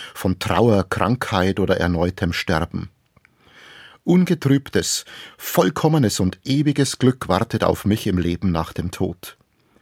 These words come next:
Dann werde ich meine endgültige Heimat finden, die ich nie wieder verlassen muss.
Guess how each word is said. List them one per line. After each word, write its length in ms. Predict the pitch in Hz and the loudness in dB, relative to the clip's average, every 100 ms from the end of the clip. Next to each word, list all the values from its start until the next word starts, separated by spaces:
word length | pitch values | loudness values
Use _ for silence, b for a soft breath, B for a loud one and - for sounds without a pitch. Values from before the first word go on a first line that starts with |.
| b b b b - | b b b b -2
Dann 180 | 85 | 0
werde 280 | 87 98 - | 2 0 0
ich 160 | 113 - | -2 2
meine 240 | 110 131 | 2 2
endgültige 680 | - 147 - 95 104 95 85 | 2 0 2 0 0 -2 0
Heimat 380 | 90 107 127 - | 2 2 0 0
finden, 460 | 131 117 - 127 120 B B B | 0 0 0 -4 -4 B B B
die 140 | 104 | 0
ich 100 | 85 | 0
nie 300 | - 98 123 | 0 2 2
wieder 180 | 90 87 | 2 0
verlassen 480 | 101 117 92 - 92 | 0 -2 -2 -2 -4
muss. 420 | 82 - - - | -4 -6 -8 -12